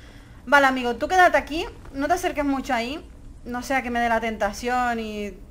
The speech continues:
te mate. Y yo voy a intentar explorar un poquito el sitio.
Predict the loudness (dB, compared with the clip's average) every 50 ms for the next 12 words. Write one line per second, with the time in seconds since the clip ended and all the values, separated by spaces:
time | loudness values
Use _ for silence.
0 | -20 -16 -10 -6 -4 -4 -4 -4 -4 -6 -10 -12 -14 -20 -20 -20 -20 -20 -20 -20
1 | -20 -20 -20 -20 -20 -20 -20 -20 -20 -20 -20 -20 -20 -20 -20 -20 -20 -20 -20 -20
2 | -20 -20 -20 -20 -20 -20 -20 -20 -20 -20 -20 -20 -20 -20 -20 -20 -20 -20 -18 -8
3 | -4 -2 0 0 0 -2 -4 -6 -4 -4 -4 -2 -4 -4 -2 -4 -4 -6 -6 -8
4 | -10 -12 -12 -12 -12 -14 -14 -14 -16 -14 -12 -12 -12